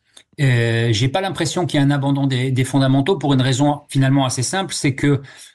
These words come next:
euh, Marine Le Pen est la seule responsable politique de la Cinquième République qui bénéficie d'une rente politique. Peut se passer n'importe quoi en termes d'islamisme ou d'insécurité dans le pays, elle n'a pas besoin de prendre la parole,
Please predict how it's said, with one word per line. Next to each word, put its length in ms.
euh, 140
Marine 260
Le 160
Pen 200
est 80
la 120
seule 220
responsable 440
politique 400
de 120
la 140
Cinquième 420
République 480
qui 160
bénéficie 920
d'une 240
rente 480
politique. 520
Peut 80
se 80
passer 240
n'importe 400
quoi 180
en 80
termes 220
d'islamisme 760
ou 140
d'insécurité 720
dans 160
le 80
pays, 220
elle 60
n'a 80
pas 100
besoin 160
de 60
prendre 180
la 100
parole, 460